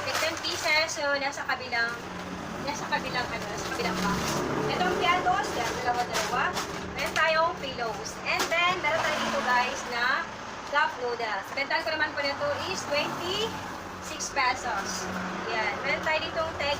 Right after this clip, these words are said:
bits. Bentahan ko po nito eighteen pesos. Meron din dito, guys, ito. Yan. So, bentahan ko dito, meron tayong pineapple. Meron tayong isang set na pineapple. Yun kasi, good for the heart. Heart small.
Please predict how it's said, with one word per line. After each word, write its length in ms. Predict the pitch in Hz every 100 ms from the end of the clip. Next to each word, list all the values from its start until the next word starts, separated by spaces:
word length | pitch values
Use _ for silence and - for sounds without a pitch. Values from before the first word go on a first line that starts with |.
| -
bits. 300 | - - - - - - - - -
Bentahan 240 | 285 302 330
ko 40 | 320
po 80 | 330 302
nito 200 | - 285 269
eighteen 260 | 392 339 359
pesos. 540 | 392 392 381 381 359 381 370 349 339 359 359 - - - 302
Meron 140 | 359
din 140 | 381 -
dito, 280 | 330 349 277
guys, 380 | 269 262 233 - 247
ito. 240 | 247 208 196 - - - - - - - - 494
Yan. 180 | 240 440
So, 80 | 302 294
bentahan 320 | 330 339 349
ko 80 | 349
dito, 160 | 320
meron 160 | 311 320
tayong 220 | 311 320
pineapple. 360 | 285 262 247 247
Meron 120 | 311 480
tayong 140 | 571 605
isang 140 | 311
set 160 | - 302
na 80 | 285
pineapple. 400 | 254 247 240 233 - - 269
Yun 80 | 294
kasi, 320 | 302 262 247
good 120 | -
for 80 | 240
the 100 | - 226
heart. 180 | - - - - -
Heart 160 | 339 339
small. 400 | - 262 277